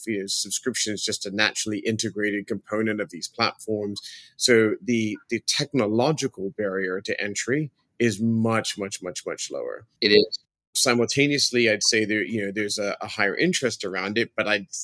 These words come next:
Speaker 1: then simu-, uh, say at the same time, the sophistication of the players in the space is also up exponentially. So the barrier to entry now might be quality of execution, brand strength, things like that.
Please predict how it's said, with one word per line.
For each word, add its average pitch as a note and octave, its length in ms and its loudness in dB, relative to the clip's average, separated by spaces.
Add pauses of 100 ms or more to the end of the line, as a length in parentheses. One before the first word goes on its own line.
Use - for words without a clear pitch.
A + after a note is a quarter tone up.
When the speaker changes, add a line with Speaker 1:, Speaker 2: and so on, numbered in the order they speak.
Speaker 1:
then G#2+ 160 -2
simu-, G2 440 -2
uh, F#2 140 -4
say F#2+ 200 0
at - 60 -4
the G2 60 -10
same A#2+ 240 2
time, G#2+ 300 -4
the G2+ 240 -2 (240)
sophistication A#2+ 1000 2
of E2 60 -8
the G2 80 -10
players A#2+ 580 2
in F#2 80 -8
the F2 80 -10
space - 480 0
is G2+ 140 -4
also G#2+ 320 -2
up G2 240 -6
exponentially. F#2 840 -4
So G#2 200 -2
the G#2 180 -2 (300)
barrier C3+ 320 8
to B2 160 2
entry A2+ 400 -2
now A2+ 320 0
might G#2+ 360 -2
be G2+ 500 -6
quality A#2 420 0
of F#2+ 100 -4
execution, G2+ 1000 -4 (160)
brand G#2+ 360 2
strength, G2+ 480 -4
things G2+ 280 -6
like F#2+ 160 -10
that. F#2+ 300 -8